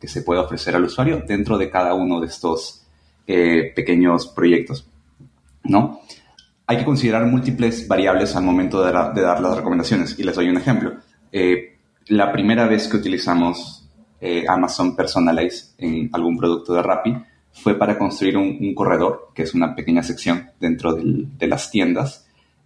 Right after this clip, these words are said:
que muestra varios productos de forma horizontal, para hacer un scroll,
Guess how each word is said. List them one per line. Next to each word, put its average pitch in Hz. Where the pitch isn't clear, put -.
que 117
muestra 127
varios 113
productos 135
de 107
forma 101
horizontal, 85
para -
hacer 90
un 87
scroll, 85